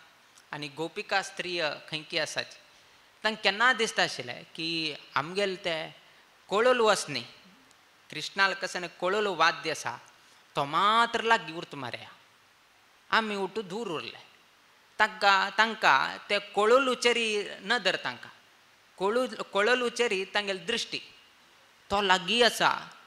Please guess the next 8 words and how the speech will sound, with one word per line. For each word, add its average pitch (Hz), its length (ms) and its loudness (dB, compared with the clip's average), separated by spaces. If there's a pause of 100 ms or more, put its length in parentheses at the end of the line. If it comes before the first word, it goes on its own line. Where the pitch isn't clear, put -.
(200)
कृष्ण 214 540 -2 (100)
केन्नाय 214 540 0
खुंटयक 202 600 -8
म्हळ्यार 170 280 -2 (800)
आपणेले 151 580 -2 (440)
लागींच 170 560 -4
बांदून 196 500 2
घेता, 165 460 2